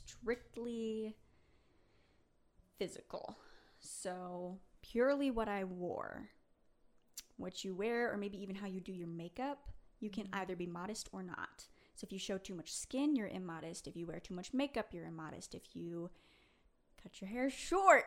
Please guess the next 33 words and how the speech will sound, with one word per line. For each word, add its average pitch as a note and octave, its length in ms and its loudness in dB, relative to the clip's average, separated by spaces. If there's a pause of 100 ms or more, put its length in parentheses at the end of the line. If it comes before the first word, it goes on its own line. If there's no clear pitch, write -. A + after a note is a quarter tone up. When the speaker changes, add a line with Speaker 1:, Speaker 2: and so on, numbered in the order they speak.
(100)
Speaker 1:
things E4 260 8
like D#4 300 4
that, A#3+ 340 8
you A3 60 2
know, A3 160 4
that A3 200 4
aren't G3+ 320 -2
typical F#3 520 -2
for F3 200 -4
women, F3 560 -4
then F#3 120 -8
you're F3+ 120 -6
being F3 280 -8
immodest G#3 640 -2
somehow. D#3+ 600 -8 (160)
If - 280 -12
you G3+ 220 -6
wear F#3+ 200 -2
flashy G#3 400 -6
clothes, C#4 480 2
you're F#3+ 120 -2
immodest. - 680 -6 (640)
Um, F#3+ 260 -4 (560)
I A3 40 -4
think C4+ 300 -4
the A3+ 80 4
one G3 580 -4
thing F#3 460 -4
that F3+ 260 -6 (180)
was F#3+ 280 -8
drilled F#3 340 -6
into F#3+ 220 -6
me G#3 320 -6